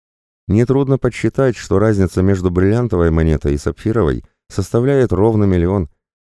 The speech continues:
Я уже не говорю о простых золотых монетах, этой разменной мелочевке». «В миллион раз?»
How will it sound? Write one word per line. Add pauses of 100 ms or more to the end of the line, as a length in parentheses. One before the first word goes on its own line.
(160)
Я
уже
не
говорю
о
простых
золотых
монетах,
этой
разменной
мелочевке». (500)
«В
миллион
раз?»